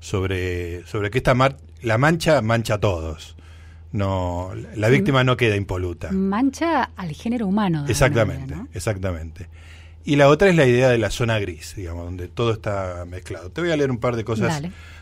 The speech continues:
Speaker 1: de cada una de estas ideas, em, básicas de la literatura de Primo Levi.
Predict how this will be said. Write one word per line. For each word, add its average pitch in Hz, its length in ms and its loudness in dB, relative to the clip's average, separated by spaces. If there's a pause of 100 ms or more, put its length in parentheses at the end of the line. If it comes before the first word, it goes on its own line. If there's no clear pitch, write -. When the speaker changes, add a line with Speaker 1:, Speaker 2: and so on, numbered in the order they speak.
(120)
Speaker 1:
de 101 140 -4
cada 113 260 4
una 107 220 0
de 98 80 -2
estas - 480 -8
ideas, 107 680 -2
em, 90 160 -10
básicas 101 460 -2
de 85 320 -8 (460)
la 104 80 -4
literatura 101 640 -2
de 85 280 -6 (220)
Primo 98 300 -4
Levi. 82 340 -14